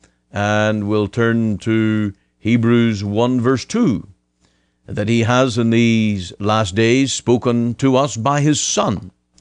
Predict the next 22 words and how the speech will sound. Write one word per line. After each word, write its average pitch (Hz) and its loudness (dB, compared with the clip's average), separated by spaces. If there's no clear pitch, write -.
whom 123 2
he 117 4
has 117 2
appointed 117 0
heir 139 2
of 123 4
all 170 6
things, 180 -4
through 110 0
whom 117 4
also 113 2
he 107 2
has 101 0
made 92 -2
the 92 -2
worlds. 101 2
And 98 -4
then 123 2
James 165 2
five 147 -2
verse 147 -2
three 180 -2